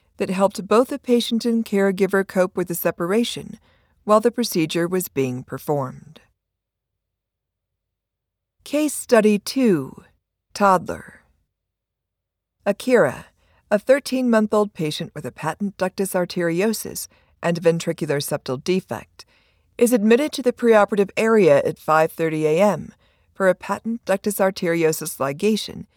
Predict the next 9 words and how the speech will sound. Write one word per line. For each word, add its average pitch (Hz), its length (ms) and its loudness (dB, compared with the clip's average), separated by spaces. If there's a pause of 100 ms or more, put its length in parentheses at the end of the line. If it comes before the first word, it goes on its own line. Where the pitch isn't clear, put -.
(340)
and 139 100 -6
ventricular 180 580 -2
septal 165 440 -2
defect 147 400 -4
repair 165 640 2
at - 120 -6
seven 147 320 -4
A 131 200 -4
M. 147 320 -4